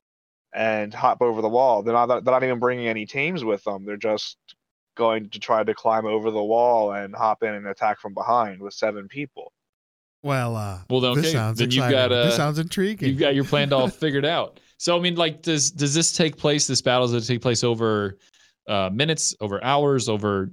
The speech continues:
Speaker 3: an entire day? Like, what, how's this
Speaker 1: Well,
Speaker 3: going down?
Speaker 1: it's starting off tomorrow night.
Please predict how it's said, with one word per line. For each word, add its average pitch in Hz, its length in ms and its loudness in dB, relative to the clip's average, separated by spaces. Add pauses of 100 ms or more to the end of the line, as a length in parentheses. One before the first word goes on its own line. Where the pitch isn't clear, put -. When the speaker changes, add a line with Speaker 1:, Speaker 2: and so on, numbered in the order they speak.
(420)
Speaker 3:
an 110 80 0
entire 120 360 2
day? 139 300 2
Like, 107 300 2
what, 123 360 0 (600)
how's 127 160 0
this 131 220 4
Speaker 1:
Well, 127 80 4
Speaker 3:
going 113 100 2
down? 110 240 -2 (540)
Speaker 1:
it's 139 160 -2
starting 170 400 2
off 147 160 0
tomorrow 120 340 2
night. 104 380 -4